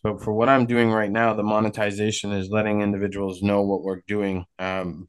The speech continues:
building a program in our community, letting people know that you can have affordable programming and you don't have to be spending all your money on, on other things, you know, quick fixes or whatever." It happens right in your community, and there's passionate people like you and me that are doing it, right?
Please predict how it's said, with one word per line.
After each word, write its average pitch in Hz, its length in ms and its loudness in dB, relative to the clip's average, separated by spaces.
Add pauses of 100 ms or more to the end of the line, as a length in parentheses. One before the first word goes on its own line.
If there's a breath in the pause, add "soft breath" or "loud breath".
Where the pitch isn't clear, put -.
building 113 320 6
a 101 60 2
program 101 480 -2
in 98 100 -2
our 95 140 -4
community, 98 520 -4
letting 98 360 -4 (340 loud breath)
people 107 220 2
know 104 200 4
that 95 260 -2 (440 soft breath)
you 117 120 0
can 113 220 2
have 104 280 2
affordable 104 600 0
programming 107 720 4
and 101 80 2
you 101 60 2
don't 101 80 2
have 104 140 -6
to 104 60 -4
be 104 120 -6
spending 107 420 2
all 101 160 4
your 101 160 2
money 101 500 4 (240 soft breath)
on, 98 380 -2
on 98 340 -2
other 113 220 4
things, 107 380 2
you 104 80 0
know, 95 80 -2
quick - 260 2
fixes 98 500 -6
or 95 80 -8
whatever." 92 320 -2
It 90 80 -4
happens 107 400 -2
right 104 160 2
in 98 120 -2
your 104 100 0
community, 110 480 2
and 104 100 2
there's 92 140 -2
passionate 101 480 -2
people 98 260 -6
like 92 220 -4
you 101 140 -4
and 95 120 0
me 98 140 0
that 90 140 -4
are 85 100 -10
doing 90 240 -6
it, 76 100 -8
right? 107 240 -2